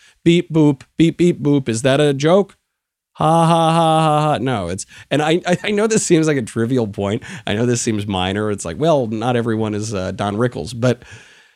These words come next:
first of all, when you're running against President Trump, you kinda need Don Rickles. <laughs> Like, you, the guy is so entertaining that you really do need to have a lot of personality. Generally speaking, in the history of the U S presidency, the bigger personality wins,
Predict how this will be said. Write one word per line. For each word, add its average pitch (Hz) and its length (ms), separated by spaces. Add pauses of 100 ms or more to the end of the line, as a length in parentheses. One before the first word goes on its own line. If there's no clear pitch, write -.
(1080)
first 196 220
of 156 60
all, 120 100
when 123 120
you're 113 80
running 143 260
against 120 300
President 113 320
Trump, 120 200
you 95 80
kinda 143 200
need 101 320
Don 127 220
Rickles. 139 420
<laughs> - 60
Like, - 180
you, 143 240
the 135 240
guy 151 140
is 123 120
so 127 320
entertaining 110 560
that 101 80
you 98 140
really 110 320
do 104 160
need 107 160
to 101 80
have 104 100
a 92 60
lot 90 280
of 104 60
personality. 101 680 (340)
Generally 135 480
speaking, 127 500
in 104 200
the 98 80
history 113 320
of 104 80
the 101 80
U 101 160
S 104 80
presidency, 110 580
the 98 80
bigger 101 260
personality 95 640
wins, 92 400